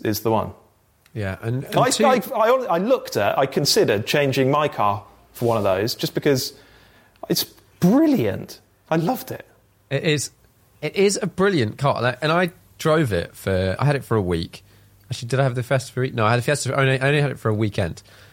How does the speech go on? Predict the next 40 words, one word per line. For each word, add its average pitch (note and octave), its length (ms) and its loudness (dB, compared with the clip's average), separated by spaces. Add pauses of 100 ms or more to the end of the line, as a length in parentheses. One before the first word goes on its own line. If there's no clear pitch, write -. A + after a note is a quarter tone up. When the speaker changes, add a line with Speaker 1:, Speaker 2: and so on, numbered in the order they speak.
(160)
Speaker 2:
And B2 120 2
I C3 60 2
drove D#3 320 0
it D#3 120 0
around F#2 420 0
and F2+ 100 -4
I F#2 40 -2
did F#2+ 180 -4
some F#2+ 440 -6
normal C#3+ 460 0
type, A2 320 -2
daily B2 300 0
type - 240 -6
stuff. - 520 0 (480)
And A2 160 0
then G2 200 2
I G2 60 0
went G2+ 260 -2
for F#2+ 160 -2
a, F#2 260 -2 (920)
a B2 40 -8
quick - 300 -4
drive F#2 380 2
on F#2 100 -4
one F2+ 280 -4
day E2 380 -2
and, E2+ 280 -8
and F2+ 120 -8
made F2 180 -2
my E2 100 -6
video E2 320 -6
and E2 100 -10
stuff - 220 -8
like - 100 -10
that. E2 200 -8 (440)
And A2 340 0 (760)
most F#3 320 0
of A#2+ 60 0
the G2 80 0
time, F#2 420 -2